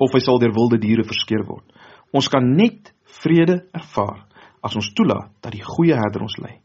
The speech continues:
Ek hoop julle sien dat hierdie Psalm niks te doen het met prosperity gospel nie.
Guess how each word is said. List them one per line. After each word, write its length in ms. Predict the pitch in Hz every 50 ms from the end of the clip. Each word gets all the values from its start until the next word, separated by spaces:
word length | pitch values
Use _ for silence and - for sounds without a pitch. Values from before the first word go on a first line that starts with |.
| _ _ _ _ _ _ _ _ _ _ _ _ _ _ _ _ _ _ _ _ - - - - - - - - _ _
Ek 80 | - 123
hoop 160 | 175 180 190
julle 100 | 185 180
sien 220 | 165 - 185 175 165
dat 140 | 156 139
hierdie 180 | 139 156 160 165
Psalm 400 | 156 - - 160 151 151 147 139
niks 220 | 139 165 160 - -
te 80 | 160
doen 160 | 139 131 135 143
het 100 | 143 127
met 220 | 120 117 120 -
prosperity 540 | - 123 120 - - - 131 139 143 143 127 110
gospel 420 | 107 104 104 - - - 90 87
nie. 100 | - -